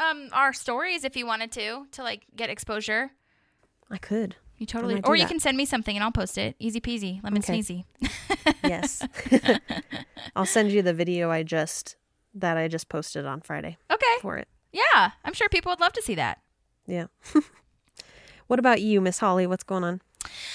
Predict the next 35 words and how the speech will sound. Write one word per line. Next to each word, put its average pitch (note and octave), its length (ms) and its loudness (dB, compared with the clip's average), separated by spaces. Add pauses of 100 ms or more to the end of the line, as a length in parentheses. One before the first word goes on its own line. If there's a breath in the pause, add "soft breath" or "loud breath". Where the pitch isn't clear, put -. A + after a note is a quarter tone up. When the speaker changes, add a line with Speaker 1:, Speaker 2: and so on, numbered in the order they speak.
(260 loud breath)
Speaker 1:
Um, G4+ 680 4
well, F#4+ 420 6 (200)
nothing, F#4+ 280 -2 (280)
like, E4+ 280 -4 (360)
really C4 300 0
has B3 200 -6
changed, G#3+ 560 -4
I G#3+ 120 0
feel. G3+ 520 -2
Um, G#3+ 240 2
I C4 100 2
do D4+ 180 -4
have D4 180 6
to C#4 80 -8
say, A#3 320 2
I A3 180 2
just A#3+ 240 -8
feel B3+ 140 0
like A#3 200 0
if A3 140 -4
it A3 100 -4
wasn't G3+ 340 -2
for G3+ 100 -6
therapy, F#3+ 600 -4
I'd F#3 300 -4
really F#3+ 220 -2
feel F3+ 180 -6
like E3+ 220 -4
I E3+ 100 0
would F3 320 -4
not D#3+ 380 -2
be E3 240 -4
as E3+ 240 -4
even E3+ 300 -8
keeled D#3+ 440 -6